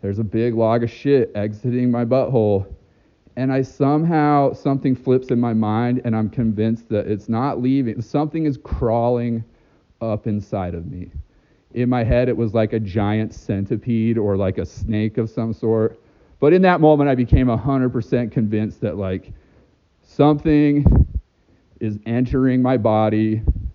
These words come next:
through the sphincter between my ass cheeks. And I fucking lost it.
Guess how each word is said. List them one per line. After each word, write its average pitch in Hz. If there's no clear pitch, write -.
through 110
the 110
sphincter 107
between 104
my 95
ass 92
cheeks. -
And 117
I 107
fucking 120
lost 95
it. 82